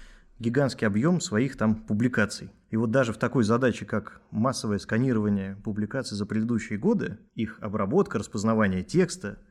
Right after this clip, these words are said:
индексация и в-, выкладка на сайте, вот это было одно из первых применений Hadoop, технологии, которая лежит в основе всего современного бигдата стека. То есть, казалось бы, ну,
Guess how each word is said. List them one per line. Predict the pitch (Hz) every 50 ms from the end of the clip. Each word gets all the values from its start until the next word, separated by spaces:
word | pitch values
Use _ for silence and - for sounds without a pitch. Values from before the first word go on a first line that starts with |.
| _ _
индексация | 135 113 107 104 104 - - 147 - 117 - - 113 104
и | 98
в-, | 98 104 127 - - - - - -
выкладка | - 127 113 131 151 - 120 113 104 - - 107
на | 107 107
сайте, | 104 - 208 233 254 247 - - - - - -
вот | - 113 117 110
это | 156 156 - 104
было | 120 127 120 113 -
одно | 90 - 110 104 101 113 123
из | 117 110
первых | - - 123 107 -
применений | - 104 101 110 120 110 110
Hadoop, | - 120 117 113 107 95 - - -
технологии, | - - 101 107 143 156 110
которая | - 101 - 120 110 110
лежит | 104 113 117 -
в | 110
основе | 117 107 - 143 131 113 104
всего | - - 113 110 110 110 - - 95
современного | - - 107 101 101 107 104 101 101
бигдата | 95 101 107 107 104 156 147 - -
стека. | - - - - - - -
То | - -
есть, | 107 - -
казалось | - 104 101 107 123 127 117 101
бы, | 104 104
ну, | 101 107 107 107